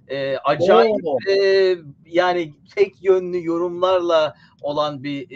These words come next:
Speaker 1: e, bölümünü izledim. Sonra onu konuşuruz. İlk golü gördüm dedi. Peki, önce ilk on birden başlayalım. E, Arda'nın olmaması büyük ihtimalle normal. Çünkü
Speaker 2: Biz bunu geçen sefer söylemiştik.
Speaker 1: Evet,
Speaker 2: E, Hürriyet
Speaker 1: Hürriyet
Speaker 2: uyarmıştı.
Speaker 1: uyarmıştı.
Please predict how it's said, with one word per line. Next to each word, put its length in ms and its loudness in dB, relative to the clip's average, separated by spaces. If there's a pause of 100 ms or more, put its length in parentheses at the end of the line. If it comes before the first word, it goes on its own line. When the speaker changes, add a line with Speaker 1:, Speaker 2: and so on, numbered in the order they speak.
Speaker 1:
e, 120 -8
bölümünü 400 -10
izledim. 360 -14
Sonra 160 -10
onu 240 -8
konuşuruz. 540 -8 (500)
İlk 240 -6
golü 360 0 (100)
gördüm 440 2
dedi. 200 -8
Peki, 200 4 (240)
önce 300 2
ilk 220 -6
on 160 0
birden 240 0
başlayalım. 480 -4 (920)
E, 40 -2 (300)
Arda'nın 440 0
olmaması 520 -8
büyük 160 -14
ihtimalle 400 -4
normal. 400 2 (420)
Çünkü 600 -2 (880)
Speaker 2:
Biz 240 -2
bunu 180 0
geçen 320 0
sefer 300 -2
söylemiştik. 800 -4 (340)
Speaker 1:
Evet, 220 6
Speaker 2:
E, 40 -4
Hürriyet 340 -4
Speaker 1:
Hürriyet 240 0
Speaker 2:
uyarmıştı. 260 0
Speaker 1:
uyarmıştı. 280 -2